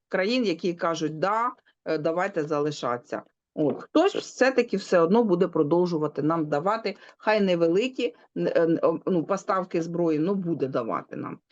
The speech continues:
о, з Є-, Європи. От. А хтось уже скаже, скаже «ні».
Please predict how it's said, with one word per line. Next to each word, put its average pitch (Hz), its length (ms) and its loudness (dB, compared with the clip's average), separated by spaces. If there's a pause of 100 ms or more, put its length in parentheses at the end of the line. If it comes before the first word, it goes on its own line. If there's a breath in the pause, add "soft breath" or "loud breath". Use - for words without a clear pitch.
(260 loud breath)
о, 135 260 4
з - 180 -8
Є-, 156 220 0
Європи. 147 600 4 (280 loud breath)
От. 143 420 2
А 190 220 6
хтось 330 640 4
уже 220 560 4
скаже, 190 600 0
скаже 208 440 -2
«ні». 135 300 -2